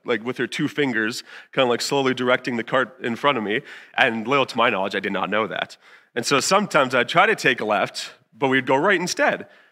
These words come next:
I'd be like, "What the heck is wrong with this cart? Like, why isn't it <laughs> going where I want it to go?"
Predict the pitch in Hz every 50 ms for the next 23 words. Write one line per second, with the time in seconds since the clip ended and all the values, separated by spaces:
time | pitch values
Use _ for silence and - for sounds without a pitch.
0 | _ _ - 139 151 165 - 175 208 - 190 160 196 - 185 131 139 147 170 160
1 | - - - - - - 180 - - - _ _ _ _ - _ _ - - 147
2 | 127 170 196 208 185 185 151 - - 202 220 190 185 190 185 175 165 180 190 185
3 | 185 185 160 180 233 220 131 110